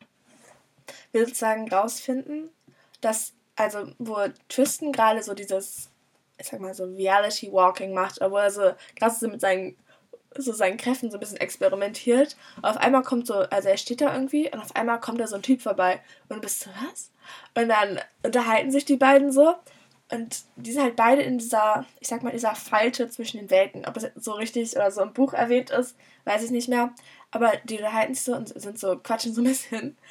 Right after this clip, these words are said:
Und dann geht er so, also der andere Typ, und Tristan ist so, oder zumindest er geht irgendwie und sagt er so, „Ah ja, übrigens.“ Und er sagt so, „Ja, ich heiße übrigens Ezra.“ Und ich war so, ich so,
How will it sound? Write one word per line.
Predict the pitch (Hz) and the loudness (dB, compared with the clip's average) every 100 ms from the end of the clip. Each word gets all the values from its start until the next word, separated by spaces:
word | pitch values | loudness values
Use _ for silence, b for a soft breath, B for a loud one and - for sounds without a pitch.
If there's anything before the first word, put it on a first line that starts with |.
| B B | B B
Und | 240 233 233 | -2 0 2
dann | 220 220 | 2 0
geht | - 240 247 285 | -10 0 0 2
er | 359 | 2
so, | 339 339 | 2 0
also | - 220 196 | 0 -2 0
der | 180 | -2
andere | 196 233 | -2 -6
Typ, | 240 302 302 b b b | -4 -4 -4 b b b
und | 226 | -4
Tristan | 262 - 247 | -2 -2 -6
ist | 233 - | -6 -4
so, | 208 196 185 - _ - | 2 4 2 -4 _ 0
oder | 202 | 2
zumindest | 226 262 262 | 2 0 2
er | 196 - - | -4 -4 -4
geht | 254 269 | -2 0
irgendwie | 262 247 | -2 -2
und | 220 | 0
sagt | 226 220 | -2 -2
er | 214 | -6
so, | 202 - | -6 -2
„Ah | - 294 | 2 4
ja, | 254 202 - | 6 4 2
übrigens.“ | 262 240 190 180 - b b b b b | -2 -2 -4 -8 -12 b b b b b
Und | 220 | -2
er | 220 | -2
sagt | 233 233 | -2 -6
so, | 233 | -2
„Ja, | 240 214 196 | 0 0 -4
ich | - | -2
heiße | 269 269 | 0 2
übrigens | 269 262 233 220 | 0 -2 -2 -2
Ezra.“ | - 202 208 180 175 - | 0 0 4 2 2 -4
Und | 202 | -12
ich | 202 | -10
war | 208 | -8
so, | 233 | -8
ich | |
so, | - | -6